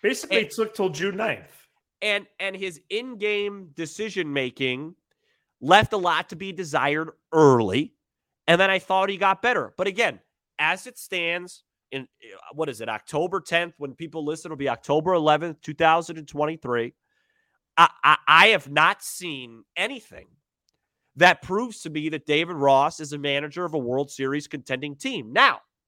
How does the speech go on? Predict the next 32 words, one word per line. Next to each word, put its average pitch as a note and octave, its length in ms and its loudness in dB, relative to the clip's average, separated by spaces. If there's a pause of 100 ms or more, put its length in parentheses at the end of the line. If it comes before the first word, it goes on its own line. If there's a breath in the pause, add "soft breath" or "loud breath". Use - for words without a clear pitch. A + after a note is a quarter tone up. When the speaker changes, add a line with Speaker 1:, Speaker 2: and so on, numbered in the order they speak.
(800)
Speaker 2:
there E3+ 180 2
is A3+ 240 -2
a A3 60 0
world, E3 400 2
because D#3 260 -10
baseball E3 540 -4
is A#2+ 120 -12
not D#3 220 2
football, B2 720 -2 (160)
where E3+ 180 0
that G#3 220 2
might E3+ 300 0
not F3+ 220 4
matter. F3 420 4 (240 soft breath)
If E3+ 180 0
the E3 100 0
roster's G3 580 0
good A#3+ 180 -2
enough, E3 340 0 (200)
he A3+ 160 -10
just G3+ 200 -10
has G3 220 -4
to D#3+ 80 -20
just E3 220 -10
put G3 160 -6
it E3+ 80 -2
out F#3 260 -2
there A3+ 220 -2
and, F3 160 -14
and, F3 320 -4
and, F3 200 -4
and, E3 200 -4